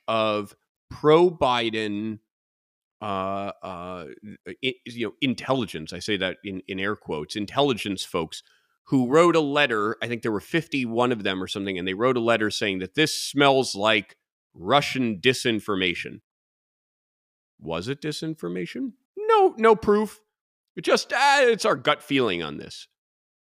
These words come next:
And so any story about this was blocked. The New York Post was blocked for two weeks. This was a very important story. And you know full well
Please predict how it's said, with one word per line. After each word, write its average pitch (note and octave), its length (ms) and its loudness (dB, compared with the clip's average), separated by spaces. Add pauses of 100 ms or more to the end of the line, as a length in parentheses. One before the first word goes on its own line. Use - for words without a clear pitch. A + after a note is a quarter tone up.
(680)
And G2 200 -4
so A2+ 320 2 (100)
any F#3+ 300 0
story C#3+ 460 2
about A2+ 380 0
this A2+ 220 -4
was F#2 160 -6
blocked. C3+ 460 0
The A2 100 -6
New A#2 100 -4
York B2 220 -4
Post A2+ 360 -4
was F2 180 -8
blocked G#2+ 460 0 (260)
for F2+ 140 -8
two G2 240 -6
weeks. D3+ 560 -4 (340)
This D#3+ 220 4
was B2+ 180 0
a G#2+ 100 -2
very D#3+ 640 2
important D#3 520 2
story. E3 640 4 (1500)
And B2 180 2
you B3 160 4
know A#3 260 8
full A#3+ 440 4
well A#2+ 480 2